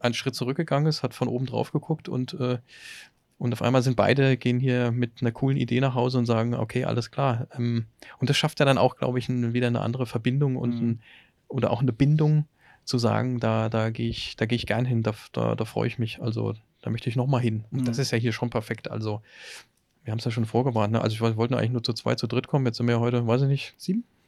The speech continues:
Speaker 1: sieben?
Speaker 2: <laughs> Ja.
Speaker 1: Mal ein bisschen
Speaker 2: Und, und ich
Speaker 1: Zufall,
Speaker 2: hab von
Speaker 1: ne?
Speaker 2: keinem bis jetzt gehört, dass er nicht wiederkommen will. Das ist ein gutes
Speaker 1: Nee,
Speaker 2: Zeichen.
Speaker 1: ich glaub, das,
Speaker 2: Ja.
Speaker 1: ich glaube, die kommen, die kommen
Speaker 2: Hm,
Speaker 1: schneller
Speaker 2: kommen
Speaker 1: wieder,
Speaker 2: wieder.
Speaker 1: ja.
Speaker 2: Aber, aber,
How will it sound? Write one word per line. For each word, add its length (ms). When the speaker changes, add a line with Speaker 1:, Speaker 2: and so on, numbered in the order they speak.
Speaker 1:
sieben? 380
Speaker 2:
<laughs> 60
Ja. 140
Speaker 1:
Mal 120
ein 200
bisschen 160
Speaker 2:
Und, 140
und 100
ich 80
Speaker 1:
Zufall, 100
Speaker 2:
hab 60
von 100
Speaker 1:
ne? 60
Speaker 2:
keinem 300
bis 140
jetzt 160
gehört, 180
dass 100
er 60
nicht 140
wiederkommen 380
will. 80
Das 140
ist 40
ein 60
gutes 240
Speaker 1:
Nee, 80
Speaker 2:
Zeichen. 260
Speaker 1:
ich 140
glaub, 180
das, 400
Speaker 2:
Ja. 140
Speaker 1:
ich 60
glaube, 240
die 100
kommen, 320
die 40
kommen 220
Speaker 2:
Hm, 40
Speaker 1:
schneller 180
Speaker 2:
kommen 120
Speaker 1:
wieder, 160
Speaker 2:
wieder. 20
Speaker 1:
ja. 80
Speaker 2:
Aber, 240
aber, 220